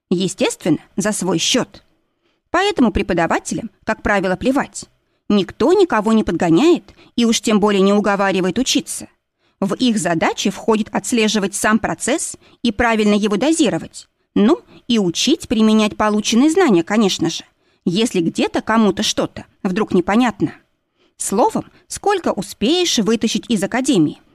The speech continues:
с тем и останешься. И я постараюсь успеть по максимуму. Зачем мне физкультура и прочее, если я могу потратить своё время с большей пользой для себя?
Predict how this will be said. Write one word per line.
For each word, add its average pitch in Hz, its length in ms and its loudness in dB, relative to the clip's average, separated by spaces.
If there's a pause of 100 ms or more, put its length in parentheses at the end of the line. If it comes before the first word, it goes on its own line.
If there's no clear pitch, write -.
(120)
с - 120 -14
тем 226 200 -2
и - 80 -4
останешься. 208 680 -2 (600)
И 233 60 0
я 214 180 0
постараюсь 214 640 0
успеть - 580 -4 (100)
по 190 120 0
максимуму. 180 600 0 (560)
Зачем 320 500 0
мне 196 180 2
физкультура 208 600 -2
и 180 60 -2
прочее, - 500 -4 (280)
если 220 320 0
я 208 140 0
могу 208 240 0
потратить 208 520 -4
своё 208 300 0
время 208 280 2
с 190 80 -2
большей 214 360 0
пользой 202 360 0
для 170 140 0
себя? 220 340 -2